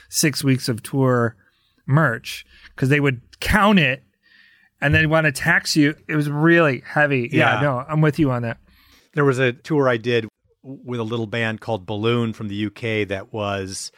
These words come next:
Speaker 2: opening for Sarah McLachlan.
Speaker 1: Mm-hmm.
Speaker 2: And, um, their tour manager was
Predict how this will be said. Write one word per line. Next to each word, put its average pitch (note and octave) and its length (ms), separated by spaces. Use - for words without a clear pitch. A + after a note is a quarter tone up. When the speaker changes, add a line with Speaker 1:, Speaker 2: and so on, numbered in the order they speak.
Speaker 2:
opening A#2+ 320
for G#2 120
Sarah G2 260
McLachlan. F#2 560
Speaker 1:
Mm-hmm. A#2+ 380
Speaker 2:
And, A2 360
um, G#2 440
their C3+ 260
tour D3 300
manager A2+ 640
was G#2+ 640